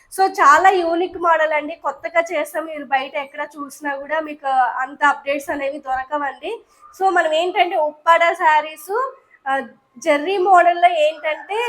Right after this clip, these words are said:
గ్యాప్ బోర్డర్ లో అయితే చేసామండి. మీకు చూపిస్తాను నేను. So, వీడియోలోకి వెళ్ళిపోదామా? వీడియోలోకి వెళ్ళిపోయే ముందుగా, మీలో ఎవరైనా నా ఛానల్ మొదటిసారిగా చూస్తున్నట్లయితే, ప్లీజ్ సబ్స్క్రైబ్ చేసుకొని మీ friends and ఫ్యామిలీతో షేర్ చేయండి.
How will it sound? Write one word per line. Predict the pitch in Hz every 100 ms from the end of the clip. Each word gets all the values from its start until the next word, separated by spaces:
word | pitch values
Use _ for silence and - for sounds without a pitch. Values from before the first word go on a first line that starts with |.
| 302
గ్యాప్ | 311 285 320
బోర్డర్ | 339 339 320
లో | 330
అయితే | 311 311
చేసామండి. | 294 285 294 294 285 269 320
మీకు | 311 _ 294
చూపిస్తాను | 294 311 - 294 285
నేను. | 262 330
So, | 427 392 294
వీడియోలోకి | 294 311 302 311
వెళ్ళిపోదామా? | 277 285 277 269 302 453 - _ _ - 302
వీడియోలోకి | 330 392 403 392
వెళ్ళిపోయే | 339 330 339
ముందుగా, | 320 294 294 320 494 494
మీలో | 302 339 392
ఎవరైనా | 349 320 330 320
నా | 302
ఛానల్ | 285 294 294 320 294
మొదటిసారిగా | 294 302 349 330 330
చూస్తున్నట్లయితే, | 311 302 302 311 285 277 269 339
ప్లీజ్ | 349 370 453
సబ్స్క్రైబ్ | 403 320 - 311 311 330
చేసుకొని | 294 302 302
మీ | 294
friends | 269 277 285 311
and | 294
ఫ్యామిలీతో | 302 277 269 277 294
షేర్ | 294 262 269 277
చేయండి. | 269 254 277